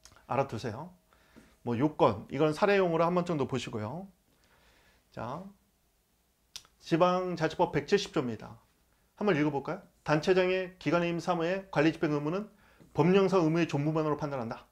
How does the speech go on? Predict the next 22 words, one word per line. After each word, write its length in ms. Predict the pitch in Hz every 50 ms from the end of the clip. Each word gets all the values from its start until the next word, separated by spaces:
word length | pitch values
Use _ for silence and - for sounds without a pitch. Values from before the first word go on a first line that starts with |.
| _ _ _ _ _ _ _ _ _ _ _
집행하지 400 | - 143 156 190 185 180 175 175
않는데 360 | 160 160 165 160 160 147 151
합리적 400 | - 170 208 202 196 190 185 156
이유가 200 | 131 147 156 143
있는지, 440 | 131 135 143 135 117 - 110 95 98 -
이런 240 | - 156 190 185 185
것까지 380 | 180 175 175 170 160 160 151
법령상 400 | - 143 147 170 180 165 - 175
의무가 260 | 147 139 147 147 160 147
있는지를 480 | 139 139 139 135 127 139 - - -
판단하는 460 | - - 202 202 202 190 180 165 139
기준으로 400 | - - 127 135 143 143 147 135
삼지 260 | 127 175 175 156 - 135
않아요. 320 | 104 98 113 123 107 95 - _ _ _ _ _ _ _ _ _ _ _ _ _ _
자, 360 | - - 107 110 127 151 170 185 190 - _ _ _ _ _
판례도 600 | - - 196 190 185 185 180 170 165 185 196 208 202
한번 240 | - 190 175 160 143
보시면 260 | 135 123 - 143 120
되겠습니다. 560 | 104 117 113 113 - - 110 101 98 - - _ _ _ _ _ _ _ _ _ _ _ _ _ _ _ - - - _ _ _ _ _ _ _ _
삼 140 | - - 202
번 140 | 202 202 190
볼까요? 460 | 175 160 - 156 151 165 196 220 226